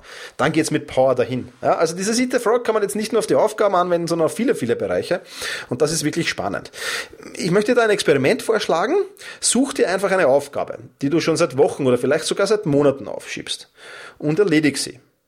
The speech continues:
Jetzt sofort oder zumindest zum nächsten Zeitpunkt, wann du jetzt wieder, äh, im, im Büro bist oder wenn du wieder daheim bist,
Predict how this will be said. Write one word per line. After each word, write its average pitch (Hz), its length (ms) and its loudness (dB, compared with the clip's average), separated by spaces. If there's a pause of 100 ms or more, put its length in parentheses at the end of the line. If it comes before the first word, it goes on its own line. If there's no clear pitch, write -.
(520)
Jetzt 214 300 0
sofort 208 400 4
oder 151 160 4
zumindest 226 400 0
zum 180 160 0
nächsten 240 340 0
Zeitpunkt, 185 600 0
wann 151 160 0
du 196 80 2
jetzt 190 180 0
wieder, 180 320 2
äh, 180 240 -2
im, 170 100 0
im 175 140 -2
Büro 143 260 2
bist 262 240 -2
oder 185 180 2
wenn 160 120 2
du 160 140 2
wieder 147 240 2
daheim 135 400 0
bist, - 240 -2